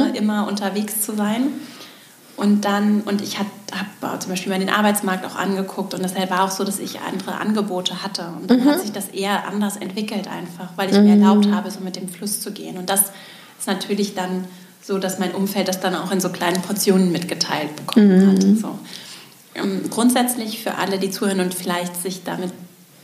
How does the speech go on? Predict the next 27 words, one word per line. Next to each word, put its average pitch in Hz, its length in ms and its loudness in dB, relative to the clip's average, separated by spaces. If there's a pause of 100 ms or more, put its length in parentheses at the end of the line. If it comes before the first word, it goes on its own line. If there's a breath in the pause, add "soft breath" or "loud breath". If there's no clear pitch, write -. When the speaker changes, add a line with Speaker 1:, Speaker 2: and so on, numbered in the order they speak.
(160)
Speaker 2:
beschäftigen, 202 1000 2 (1400 soft breath)
und 190 120 -4
das 190 120 -2
muss 208 180 4
ja 220 100 4
nicht 190 160 0
Kündigung 220 440 2
sein, 175 240 0
das 175 120 -4
können 233 180 -4
ja 208 140 2
auch 208 60 -4
ganz 247 260 2
andere 214 380 -2
Dinge 214 320 0
sein. 214 500 8
Speaker 1:
Mhm. 208 40 8
Speaker 2:
Dieser, 202 400 6 (240)
das, 196 340 -8
das - 200 -4
Umfeld 220 540 -2 (920 soft breath)
reagiert 196 760 0 (580 soft breath)
verwundert, 254 800 4 (240)
vielleicht 196 360 -6
auch 185 200 -6
ablehnend. 240 760 0
Speaker 1:
Mhm. 240 560 6